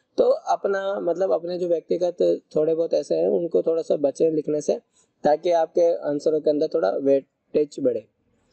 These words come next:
अब हम एक आंसर से, अ, मतलब, करके देखते हैं फॉर्म। देखो, कफन के बारे में जो नोट्स हैं, प्रिंटेड नोट्स जो मैं आपको प्रोवाइड कराऊंगा, उसके अंदर पूरे दिए हुए हैं। तो आप कोशिश करें कि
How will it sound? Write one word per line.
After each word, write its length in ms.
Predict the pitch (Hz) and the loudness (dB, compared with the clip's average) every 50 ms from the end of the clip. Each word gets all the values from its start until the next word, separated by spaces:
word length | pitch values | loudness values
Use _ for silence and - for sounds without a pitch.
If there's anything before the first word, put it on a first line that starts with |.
| - - _ _ _ _ _ _ _ - | -20 -20 _ _ _ _ _ _ _ -2
अब 120 | 151 147 | 0 0
हम 160 | 165 170 180 180 | 0 2 0 0
एक 140 | 175 170 | 0 0
आंसर 360 | 180 170 170 - - 196 180 170 | -2 -2 -2 -2 -2 -2 -2 -2
से, 160 | - - 180 | -2 0 0
अ, 340 | 175 - - 147 143 135 135 | 0 0 0 0 0 2 2
मतलब, 280 | 139 143 147 151 147 | 2 2 0 0 -2
करके 280 | - - 151 151 143 165 | 2 0 0 2 2 0
देखते 240 | 160 151 143 - 175 | 0 0 0 -2 -2
हैं 80 | 185 | -2
फॉर्म। 260 | 180 - 165 175 214 - _ _ _ _ _ _ _ _ _ _ _ _ _ _ _ _ - - | 0 0 0 0 -2 -6 _ _ _ _ _ _ _ _ _ _ _ _ _ _ _ _ -4 0
देखो, 200 | 170 185 220 233 | 2 2 2 2
कफन 360 | - - 185 - - 226 226 | 2 0 -2 0 -2 -6 -4
के 100 | 214 220 | -4 0
बारे 280 | 202 202 190 185 185 185 | 0 0 0 0 0 -2
में 180 | 185 190 190 | -4 -4 -2
जो 340 | 190 196 196 202 202 - - - - | 0 0 0 2 0 -2 -4 -4 0
नोट्स 340 | 147 151 170 190 180 - - | 2 2 2 2 0 0 -2
हैं, 180 | 139 123 120 _ | -2 -2 -4 _
प्रिंटेड 340 | - 147 156 151 170 165 165 | -4 -4 -2 -2 -2 -4 -2
नोट्स 300 | 160 151 160 156 - - - | -4 -4 -4 -6 -8 -8 -2
जो 140 | 139 139 143 | 0 0 2
मैं 100 | 147 147 | 2 0
आपको 200 | 143 139 156 143 | -2 -2 -4 -2
प्रोवाइड 260 | 139 143 143 143 139 | 0 0 0 0 -2
कराऊंगा, 340 | 139 139 135 131 135 151 175 | -2 -2 -2 0 0 0 0
उसके 260 | 190 175 - - - | 0 0 0 -2 -2
अंदर 200 | 147 151 170 185 _ _ - | 0 0 -4 -4 _ _ -4
पूरे 220 | - 151 151 160 | -2 0 2 0
दिए 260 | 156 147 143 143 147 143 | 0 0 0 0 0 0
हुए 120 | 143 143 | 0 0
हैं। 200 | 143 156 185 196 _ _ _ _ _ _ _ _ _ _ _ _ _ _ _ _ _ _ _ _ _ _ _ _ _ _ _ _ _ _ _ _ _ _ _ _ _ _ _ _ _ _ _ _ _ _ _ _ _ _ _ _ _ _ _ _ _ _ _ _ _ _ _ _ _ _ - | 0 0 0 -4 _ _ _ _ _ _ _ _ _ _ _ _ _ _ _ _ _ _ _ _ _ _ _ _ _ _ _ _ _ _ _ _ _ _ _ _ _ _ _ _ _ _ _ _ _ _ _ _ _ _ _ _ _ _ _ _ _ _ _ _ _ _ _ _ _ _ 0
तो 60 | - | 2
आप 200 | 160 170 185 _ | 2 2 2 _
कोशिश 340 | - - 185 165 - 226 - | 0 0 0 0 0 -6 -4
करें 320 | - - 190 170 180 196 - _ _ - - _ _ _ - | 0 2 2 4 2 0 -2 _ _ -20 -20 _ _ _ 0
कि 360 | 190 190 196 208 208 - _ | 2 2 2 0 -4 -6 _